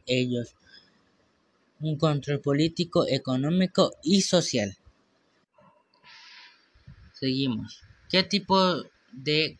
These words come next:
cooperaciones existían en la Nueva España? La sociedad no-, novohispana estaba co-, compuesta de diversas co-, cooperaciones. Entre ellas estaban los gremios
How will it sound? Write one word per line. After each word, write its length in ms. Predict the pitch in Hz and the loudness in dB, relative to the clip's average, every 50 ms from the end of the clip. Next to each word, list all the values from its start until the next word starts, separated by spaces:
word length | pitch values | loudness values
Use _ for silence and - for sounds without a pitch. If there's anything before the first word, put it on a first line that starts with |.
| _ _ - | _ _ -10
cooperaciones 880 | 151 147 - 139 131 123 123 120 - - 147 151 156 160 156 - - | -10 -6 -4 -2 -2 -2 -2 -4 -6 -8 -6 -6 -6 -6 -6 -6 -6
existían 680 | 151 131 - - 127 120 - - 143 147 147 151 127 120 | -8 -10 -10 -12 -16 -16 -16 -12 -10 -8 -8 -8 -8 -8
en 100 | 127 123 | -8 -8
la 100 | 120 120 | -8 -8
Nueva 200 | 120 123 123 127 | -8 -6 -8 -8
España? 460 | - - - 127 120 110 107 107 - _ _ _ _ _ - - - _ - _ _ _ _ _ _ _ _ _ _ _ _ _ _ _ _ _ - - - - - - - | -8 -8 -10 -10 -8 -10 -12 -14 -16 _ _ _ _ _ -20 -20 -20 _ -20 _ _ _ _ _ _ _ _ _ _ _ _ _ _ _ _ _ -20 -20 -18 -20 -20 -16 -8
La 200 | 139 143 151 156 | -2 0 0 0
sociedad 800 | - 170 165 160 - 170 165 160 151 165 170 175 190 202 202 - - _ _ _ _ _ _ _ _ _ - | 2 0 0 0 0 0 0 0 2 2 4 4 4 4 2 0 -4 _ _ _ _ _ _ _ _ _ -10
no-, 560 | 143 143 139 139 139 135 135 131 131 120 - _ - - _ _ _ _ - | -6 -4 -2 -2 0 2 4 4 4 2 0 _ -16 -20 _ _ _ _ -8
novohispana 960 | 143 139 131 127 127 127 120 - - - 151 160 165 175 190 190 180 - - _ _ _ - | -4 -2 -2 0 -2 -2 -4 -4 -2 0 0 2 2 2 2 2 0 -2 -6 _ _ _ -12
estaba 580 | 131 131 - _ - - 156 156 170 175 170 | -12 -12 -12 _ -4 -2 0 2 2 0 0
co-, 160 | 170 - - _ _ _ _ _ | -2 -8 -18 _ _ _ _ _
compuesta 720 | - 131 127 127 - _ - 139 143 147 143 143 - 151 151 | -6 -6 -6 -6 -6 _ -4 -2 -2 -2 -2 -4 -4 -4 -4
de 220 | 139 139 131 123 117 | -2 -2 -4 -4 -4
diversas 560 | 117 120 117 120 127 127 127 143 143 - - _ _ _ _ _ _ _ _ _ _ _ _ _ _ _ | -6 -6 -6 -6 -8 -8 -8 -10 -14 -16 -18 _ _ _ _ _ _ _ _ _ _ _ _ _ _ _
co-, 180 | - 135 135 _ _ _ _ _ _ _ _ _ _ _ _ - | -10 -10 -10 _ _ _ _ _ _ _ _ _ _ _ _ -10
cooperaciones. 960 | - 127 - 131 123 120 120 117 - - 127 123 120 110 104 - - - _ _ _ _ _ _ _ _ _ _ _ _ - | -10 -6 -2 -2 0 0 0 -2 -4 -8 -8 -6 -6 -6 -8 -10 -14 -18 _ _ _ _ _ _ _ _ _ _ _ _ -4
Entre 500 | - 139 135 131 135 - 135 131 135 143 | -2 0 0 -2 -4 -4 -2 -2 0 0
ellas 240 | 151 160 165 165 160 | 0 0 0 0 -2
estaban 580 | 151 143 - 147 147 147 151 147 147 139 139 | -6 -6 -2 0 2 2 2 2 2 2 2
los 320 | 135 127 120 117 117 - 131 | 2 2 0 0 -4 -8 -8
gremios 640 | 135 139 143 143 147 151 156 156 156 147 - - | -6 -4 -4 -4 -4 -4 -4 -4 -6 -8 -10 -14